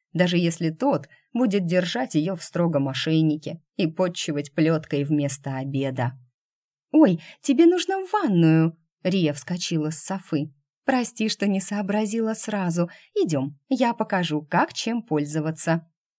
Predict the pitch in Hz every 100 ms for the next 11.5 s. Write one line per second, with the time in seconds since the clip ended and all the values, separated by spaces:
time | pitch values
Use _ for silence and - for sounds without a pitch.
0 | _ - 190 240 175 170 175 160 175 175
1 | 247 285 170 156 156 151 139 143 147 -
2 | _ _ - 175 165 170 156 151 156 151
3 | 214 269 277 - - - 240 185 127 131
4 | 156 160 151 135 127 - _ _ _ _
5 | _ - 190 311 427 - 349 311 233 220
6 | 214 302 320 269 262 190 180 147 147 196
7 | 131 - _ - 165 170 226 - - -
8 | _ - 214 196 170 160 151 135 135 147
9 | 131 - - - _ _ _ - 208 196
10 | 170 170 165 - 165 160 160 151 160 156
11 | - 170 165 185 208